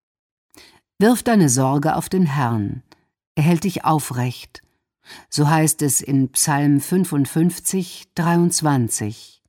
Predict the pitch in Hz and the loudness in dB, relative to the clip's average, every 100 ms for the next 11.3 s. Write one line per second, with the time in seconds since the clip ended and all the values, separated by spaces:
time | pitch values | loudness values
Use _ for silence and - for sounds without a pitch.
0 | _ _ _ _ _ _ _ - - - | _ _ _ _ _ _ _ -20 -20 -8
1 | - 175 - 220 220 220 214 175 180 180 | -2 0 2 4 6 4 2 0 0 0
2 | 196 180 165 165 165 - - - _ _ | 0 2 4 4 0 -8 -20 -20 _ _
3 | _ 190 185 214 - 220 220 180 175 147 | _ -2 0 -2 0 0 2 4 4 4
4 | 135 120 123 117 117 - - _ _ _ | 2 0 0 -2 -6 -14 -20 _ _ _
5 | _ _ _ _ _ - - - _ _ | _ _ _ _ _ -20 -20 -20 _ _
6 | 165 151 139 123 135 - 180 220 170 135 | 0 0 0 -4 -4 -2 0 0 0 -2
7 | 156 131 - - - 135 131 123 127 123 | 0 0 -2 -10 -6 -2 0 0 0 0
8 | 127 123 120 - 131 127 - - _ _ | 0 -2 -4 -6 -6 -6 -10 -20 _ _
9 | _ _ _ _ _ _ _ - _ _ | _ _ _ _ _ _ _ -20 _ _
10 | _ - 165 165 160 135 127 156 143 165 | _ -6 2 4 4 0 -4 -2 0 2
11 | 196 202 | 0 -2